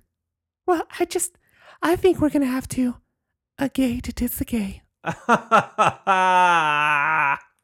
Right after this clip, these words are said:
Speaker 2: like that you use that, and, uh, I, I will, uh, I will stop pressing you on the matter.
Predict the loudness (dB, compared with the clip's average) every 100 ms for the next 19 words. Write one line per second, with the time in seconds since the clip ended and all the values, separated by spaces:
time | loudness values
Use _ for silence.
0 | _ _ -20 -20 -20 -16 -4 0 2 2
1 | -2 0 0 -2 -2 -2 -2 -6 _ -8
2 | -4 0 0 0 2 2 2 2 2 4
3 | 4 2 -4 _ _ _ _ _ -2 -2
4 | 0 -2 0 -2 -2 -2 -2 -2 -2 -4
5 | -4 -6